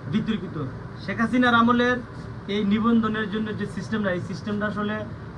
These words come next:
এটা, এ, প্রকৃত অর্থে এই সিস্টেমটা বাংলাদেশের, আ, রাজনৈতিক দলদের জন্য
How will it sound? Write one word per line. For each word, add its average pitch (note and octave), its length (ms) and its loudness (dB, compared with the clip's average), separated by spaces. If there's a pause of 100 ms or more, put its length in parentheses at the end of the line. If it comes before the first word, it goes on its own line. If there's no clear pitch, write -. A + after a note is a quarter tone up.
এটা, F3+ 440 2 (300)
এ, E3 280 -4 (480)
প্রকৃত A#3+ 360 0
অর্থে A3+ 500 6 (360)
এই A3+ 120 2 (140)
সিস্টেমটা B3 680 0 (640)
বাংলাদেশের, G3 560 0 (220)
আ, F3 380 0
রাজনৈতিক F3+ 440 -2
দলদের G3 340 2
জন্য F#3 260 -2